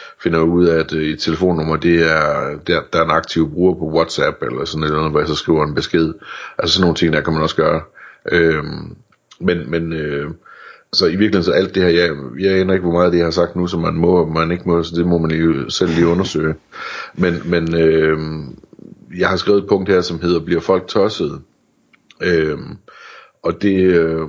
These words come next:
det kan jeg afslutte med at fortælle, at, øh, det gør, det gør folk altså ikke. Jeg får aldrig nogensinde nogen, der siger, "Hvordan har du fået mit nummer? Hvor, hvordan har du fået den her e-mailadresse?" Bla, bla, bla.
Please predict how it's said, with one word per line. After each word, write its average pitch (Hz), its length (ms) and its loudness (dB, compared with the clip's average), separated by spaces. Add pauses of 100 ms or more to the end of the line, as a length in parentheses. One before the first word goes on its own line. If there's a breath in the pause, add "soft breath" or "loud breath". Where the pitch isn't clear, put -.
(220)
det 92 100 -4
kan 98 100 2
jeg 82 80 4
afslutte 85 340 0
med 85 300 2 (100)
at 82 120 -4
fortælle, 87 400 0
at, 76 200 -6
øh, 78 220 0 (100)
det 87 100 -2
gør, 95 160 4 (280)
det 92 100 -4
gør 90 120 2
folk 87 240 0
altså 73 220 -2
ikke. 80 160 -2 (600 loud breath)
Jeg 87 100 0
får 85 160 2
aldrig 87 180 2
nogensinde 82 260 -4
nogen, 82 160 -2
der 82 60 -2
siger, 80 440 0
"Hvordan 85 240 0
har 85 80 -2
du 76 60 -2
fået 85 180 2
mit 85 160 0
nummer? 80 240 0
Hvor, 78 540 -2
hvordan 85 240 2
har 85 80 0
du 80 60 -2
fået 82 120 0
den 82 240 0
her 82 60 2
e-mailadresse?" 78 760 0
Bla, 76 200 0
bla, 78 120 0
bla. 78 220 -2